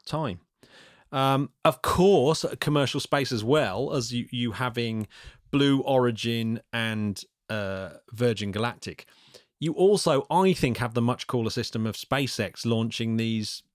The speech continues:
um, Dragon capsules that go orbital. Remember, these are suborbital flights, the other two. So you've got Virgin Galactic, which is a space plane.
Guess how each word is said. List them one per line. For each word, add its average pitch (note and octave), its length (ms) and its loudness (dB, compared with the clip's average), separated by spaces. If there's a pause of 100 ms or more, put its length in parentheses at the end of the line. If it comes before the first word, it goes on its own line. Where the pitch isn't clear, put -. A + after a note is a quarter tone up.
(120)
um, G#2+ 480 -6
Dragon C#3+ 380 0
capsules G2 560 -6
that C#3+ 140 0
go C#3+ 140 2
orbital. F3 580 4
Remember, F#3 320 2
these F3+ 200 2
are C#3 60 -2
suborbital C#3 680 2
flights, C#3+ 360 0
the A2 120 0
other G2+ 160 -4
two. - 360 -10 (540)
So - 120 2
you've B2+ 120 2
got C3 160 2
Virgin D#3 320 4
Galactic, A#2 340 0
which G2 140 -6
is F#2 80 -6
a E2+ 40 -6
space G#2+ 400 -4
plane. G#2 460 -4